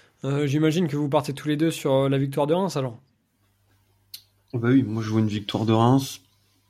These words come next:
Speaker 2: encore un clean sheet, pourquoi pas encore trois buts. Donc, euh, on va mettre, euh, cette fois-ci Balogun buteur, parce que même s'il est impliqué sur deux buts, il est pas buteur, euh,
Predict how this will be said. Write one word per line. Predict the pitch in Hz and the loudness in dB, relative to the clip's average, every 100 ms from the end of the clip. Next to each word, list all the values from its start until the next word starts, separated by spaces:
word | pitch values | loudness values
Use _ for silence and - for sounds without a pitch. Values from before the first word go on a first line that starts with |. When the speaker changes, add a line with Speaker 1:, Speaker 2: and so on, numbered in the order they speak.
| - - | -10 -2
Speaker 2:
encore | 120 117 117 | 0 2 2
un | |
clean | 113 113 | 0 -2
sheet, | - 127 123 - _ _ _ _ _ _ _ _ _ - | 0 -2 -4 -12 _ _ _ _ _ _ _ _ _ -16
pourquoi | 90 107 104 | -6 -4 -2
pas | 107 | -2
encore | 107 - | -2 -4
trois | - 113 | -2 0
buts. | 104 107 - _ _ _ - - - - _ | 0 -2 -8 _ _ _ -20 -20 -20 -20 _
Donc, | 101 101 | -12 -8
euh, | 98 101 | -4 0
on | 107 104 | 0 0
va | 107 | -2
mettre, | 104 104 107 | -2 -4 -4
euh, | 104 | -4
cette | 101 117 | -4 -6
fois-ci | - 113 - | -2 -2 2
Balogun | 113 110 110 113 113 | 4 6 6 6 6
buteur, | 113 117 135 | 4 4 4
parce | 135 - | 2 -8
que | 107 | -4
même | 110 107 | -2 -2
s'il | - 110 | -4 -2
est | |
impliqué | 107 - - - | -4 -6 -8 -8
sur | - 107 | -6 0
deux | 113 | 0
buts, | 107 117 - - - - - - _ - | 0 -4 -8 -20 -20 -18 -18 -20 _ -6
il | 104 | 2
est | 110 | 2
pas | 110 | 2
buteur, | 101 98 - 107 104 | -2 -4 -4 -4 -4
euh, | 110 - - - | -10 -12 -12 -12